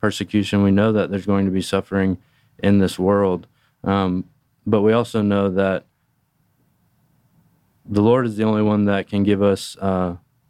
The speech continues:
can, can, can fill us and can, can, can give us that full life that he promises.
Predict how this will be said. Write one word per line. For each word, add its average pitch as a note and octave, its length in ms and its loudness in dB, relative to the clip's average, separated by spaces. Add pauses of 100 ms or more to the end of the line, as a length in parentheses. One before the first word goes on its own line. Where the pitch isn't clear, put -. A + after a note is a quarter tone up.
(520)
can, G#2 340 -2 (100)
can, G#2 260 0 (120)
can G2 200 0
fill A2+ 260 0
us F#2 360 -6
and F#2+ 260 -2
can, G2 520 0
can, F#2+ 340 0 (560)
can G#2 140 2
give G#2+ 160 2
us G#2 120 -2
that G2 220 0
full G#2 260 0
life G2 300 -2
that F#2 160 -2
he F#2+ 80 -4
promises. G2+ 680 -2